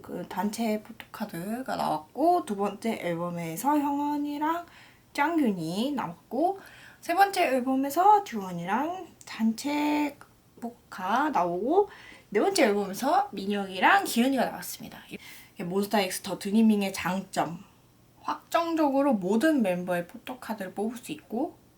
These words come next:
확정적으로 모든 포스터를 모을 수 있다는 점, 그게 장점인 것 같고요.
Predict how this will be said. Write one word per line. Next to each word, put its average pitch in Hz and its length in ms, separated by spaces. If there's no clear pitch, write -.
확정적으로 330 1300
모든 294 680
포스터를 302 520
모을 190 260
수 - 140
있다는 170 420
점, 156 420
그게 170 260
장점인 160 520
것 156 100
같고요. 170 500